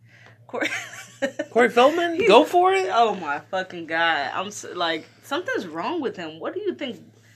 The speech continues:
Speaker 1: Something went wrong with him. Like, mentally,
Speaker 2: He,
Speaker 1: he's
Speaker 2: he
Speaker 1: fucked
Speaker 2: was
Speaker 1: up.
Speaker 2: abused as a child, he said.
Speaker 1: Yeah, but that's not where
Speaker 2: Him
Speaker 1: it's
Speaker 2: and Haim.
Speaker 1: But it's something else wrong with him. I don't know if it's a chemical imbalance or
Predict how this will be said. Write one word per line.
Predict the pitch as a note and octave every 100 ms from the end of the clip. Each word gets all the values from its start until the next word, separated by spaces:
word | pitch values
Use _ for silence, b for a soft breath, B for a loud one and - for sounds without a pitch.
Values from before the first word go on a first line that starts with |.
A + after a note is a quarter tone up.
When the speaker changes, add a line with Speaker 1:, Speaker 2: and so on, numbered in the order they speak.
| b b
Speaker 1:
Something | F#4 B4+ A#4+ B3+
went | A3 B3 -
wrong | F#3 G3+ F#3+
with | D#3+
him. | E3 C3 D3+ -
Like, | E3 E3+
mentally, | A3 D#4 F4 E4
Speaker 2:
He, | D4+ C#4 C4+
Speaker 1:
he's | C4
Speaker 2:
he | G3 C4
Speaker 1:
fucked | C4+
Speaker 2:
was | A3+ - -
Speaker 1:
up. | G#3+ -
Speaker 2:
abused | G3+ F#3+ C4+ D4 E4
as | D#4+
a | D#4
child, | F4+ G#4 G4+ C#4
he | G#3+
said. | F#3 F3 D3+ D3+ C#3 C3
Speaker 1:
Yeah, | F#3 F#3+ F3+ F3
but | E3+ F#3
that's | A3 A3 B3+
not | A3 G3+
where | F#3 F#3 E3+
Speaker 2:
Him | - A#3+
Speaker 1:
it's | E4+
Speaker 2:
and | F4
Haim. | G4+ G4+ D4 - B2+ -
Speaker 1:
But | C4+ -
it's | A#3
something | - D4 D#4 A3 D#3+ -
else | A#3 C#4 F3 A#2 - -
wrong | D#3 F#3 E4
with | B3 E3+
him. | D#3 C3+
I | -
don't | D4 C#4
know | G#3
if | G#3
it's | F3
a | D#3+ C3 B2+
chemical | - B3 F4+ G4+ F#4
imbalance | F4 C#4 C#4 G3 - -
or | F#3+ D#3 D3